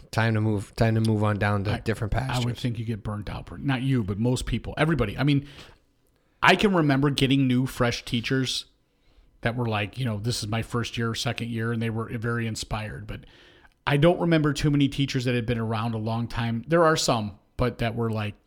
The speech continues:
Speaker 2: you know.
Speaker 1: Can you imagine,
Speaker 2: No.
Speaker 1: like, middle school or something?
Speaker 2: No.
Speaker 1: Or, or like, like, I think middle school is worse than high school, right?
Speaker 2: I would think so, yes.
Speaker 1: Yeah. Like, kids that don't want to be there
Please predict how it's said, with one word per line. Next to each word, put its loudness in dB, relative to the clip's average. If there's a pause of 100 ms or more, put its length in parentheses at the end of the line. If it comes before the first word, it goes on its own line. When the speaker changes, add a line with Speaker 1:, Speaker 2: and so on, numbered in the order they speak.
Speaker 2:
you -4
know. -8 (340)
Speaker 1:
Can 2
you 8
imagine, 2
Speaker 2:
No. 2
Speaker 1:
like, 2
middle 6
school 2
or 4
something? 4
Speaker 2:
No. -4 (160)
Speaker 1:
Or, 4
or 8
like, 4
like, 4 (600)
I 4
think 4
middle 6
school 2
is 0
worse 0
than -4
high 0
school, -2
right? -2 (480)
Speaker 2:
I -4
would -4
think -12
so, -8
yes. - (100)
Speaker 1:
Yeah. 4
Like, 4 (380)
kids 4
that 2
don't 4
want 0
to -2
be -2
there 0